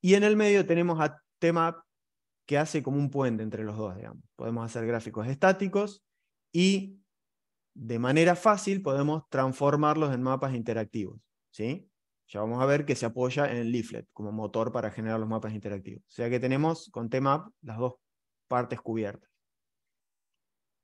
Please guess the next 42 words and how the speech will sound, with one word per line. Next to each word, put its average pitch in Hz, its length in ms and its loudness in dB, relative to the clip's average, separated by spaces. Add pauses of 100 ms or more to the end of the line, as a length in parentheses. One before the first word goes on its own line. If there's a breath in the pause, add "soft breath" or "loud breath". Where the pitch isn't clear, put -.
(280)
Bien, 123 200 2
arranquemos 139 480 4
por 175 140 6
S 165 180 4
P 139 40 -4
plot, 147 280 2 (500)
eh, 131 240 6
por 127 180 2
S 147 180 0
P, 123 160 0
perdón. 107 440 -6
Este 156 220 4
paquete 175 340 6
S 175 180 2
P, 196 400 2
como 123 180 -6
les 127 100 0
dije, 156 220 4
tenía 135 240 0
dos 139 160 2
funciones, 185 760 0
S 127 240 -2
P 139 140 2
plot, 185 400 6 (540)
y 123 100 -4
bueno, 120 220 0
tenía 117 160 0
una 127 140 4
función 131 300 0
básica, 143 480 4
plot, 170 340 4 (400)
¿sí? 160 400 -8
O 120 40 -20
sea 110 240 -2
que 117 160 2
es 131 140 -4
un 117 140 -2
método 160 540 6
que 113 140 -6
nosotros 113 400 -8
si 113 100 -8
le 110 180 -2